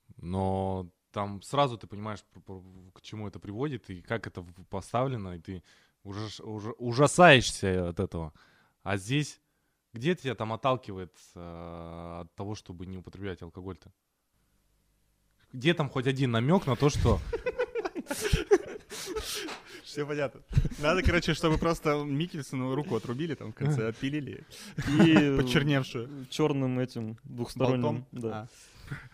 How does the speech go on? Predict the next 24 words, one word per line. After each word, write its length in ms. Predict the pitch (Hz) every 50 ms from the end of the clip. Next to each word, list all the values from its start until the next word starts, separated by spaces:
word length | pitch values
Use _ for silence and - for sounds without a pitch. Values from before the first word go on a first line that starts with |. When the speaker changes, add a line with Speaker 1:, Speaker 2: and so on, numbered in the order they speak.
| - - - - - 127
Speaker 1:
Нет, 200 | 151 185 185 135
ну 80 | 151
там 260 | - 202 220 208 175 -
сквозь, 460 | - - - - 170 202 220 - -
для 220 | - 131 107 123 139
меня 260 | 139 139 160 220 254
лично, 300 | 214 160 135 - 117 123
я 60 | 139
не 100 | 160 185 165
знаю, 160 | 147 143 117
может 220 | 117 139 170 165 147
быть, 140 | 156 151 - - _ -
ты 140 | 127 139
по-другому, 460 | 127 - 135 127 139 139 156 139 127 110
да, 180 | 113 113 110
ты 120 | - - 98
считаешь, 460 | - - - 113 101 95 92 - -
но 100 | 101 113 117
для 120 | 117 127
меня 320 | 131 135 147 170 202 220
там 340 | - - 151 139 135 127 117 -
красной, 460 | - 131 139 139 - - 127 117 107
красной 380 | - 127 131 127 - 123 120
линией 420 | 120 156 214 233 196 139 110 92